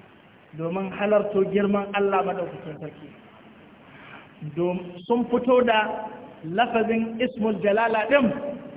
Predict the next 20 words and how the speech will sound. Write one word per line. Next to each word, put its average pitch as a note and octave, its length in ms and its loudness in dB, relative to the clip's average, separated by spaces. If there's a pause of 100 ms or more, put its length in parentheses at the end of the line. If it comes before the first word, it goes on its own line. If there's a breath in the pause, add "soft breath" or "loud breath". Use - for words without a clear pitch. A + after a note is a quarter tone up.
(220)
domin G#3 380 -2
halarto A3+ 560 4
da G3+ 100 4
girmansa. F#3+ 600 2 (920)
Domin A#3 540 2 (800)
ƙara B3+ 500 2
kambaba C4+ 540 2 (160)
Allah C4 240 0
Madaukakin A#3+ 560 0
Sarki B3 340 -2
bisa B3 320 -2
kan A#3+ 300 -2
wannan C4 560 0 (1200)
siffa C#4+ 400 2
da A#3 80 2
yanayi A#3 400 4 (1040)
da F#3 60 2
ya G#3 180 4
siffanta F#3+ 400 0
kansa. D#3+ 320 -6